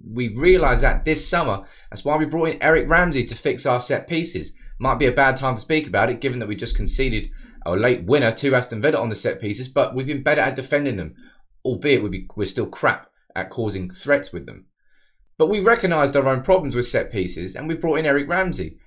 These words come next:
How are we not recognising our own problems with our defensive coaching and bringing someone in? Because the fact of the matter is,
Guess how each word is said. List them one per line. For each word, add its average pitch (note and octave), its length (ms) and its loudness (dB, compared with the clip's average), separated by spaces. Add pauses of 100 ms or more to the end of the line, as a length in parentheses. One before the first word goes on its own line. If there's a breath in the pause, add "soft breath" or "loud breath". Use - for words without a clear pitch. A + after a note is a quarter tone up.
How F3 200 0
are G#3+ 40 0
we A3+ 60 0
not G3+ 180 0
recognising D#3 580 2
our C3 160 2
own A#2+ 140 0
problems C#3 420 -2
with C3+ 140 0
our C3+ 100 2
defensive C#3 600 -4
coaching D3 580 -2 (260 soft breath)
and B2+ 140 -4
bringing F3 300 0
someone C#3+ 400 -2
in? C#3+ 120 -2
Because B2 320 -4
the C#3 120 -6
fact F#3+ 300 0
of E3 40 -6
the D3 80 -2
matter D#3 380 -2
is, - 340 -2